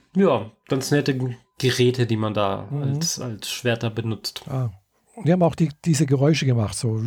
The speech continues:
Speaker 2: oder?
Speaker 1: Ehrlich gesagt, ich weiß es nicht. Die Musik war zu laut.
Speaker 2: Ah, okay. <laughs>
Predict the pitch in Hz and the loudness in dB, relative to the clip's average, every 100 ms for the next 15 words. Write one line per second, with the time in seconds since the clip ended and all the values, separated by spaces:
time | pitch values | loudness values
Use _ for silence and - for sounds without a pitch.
0 | 147 127 98 127 143 101 98 - - - | -4 -4 -4 -2 -2 -4 -12 -20 -20 -20
1 | - _ _ _ 135 131 156 - 185 240 | -20 _ _ _ -4 -2 -2 0 2 2
2 | 240 220 190 190 196 185 - 156 196 170 | 0 -2 0 0 -2 -10 -2 2 2 2
3 | 131 151 170 180 - - 170 165 165 165 | 0 2 2 2 -2 -2 0 2 0 0
4 | 160 - 143 110 143 196 214 170 151 190 | 0 2 0 4 4 6 4 2 2 2
5 | 156 | 4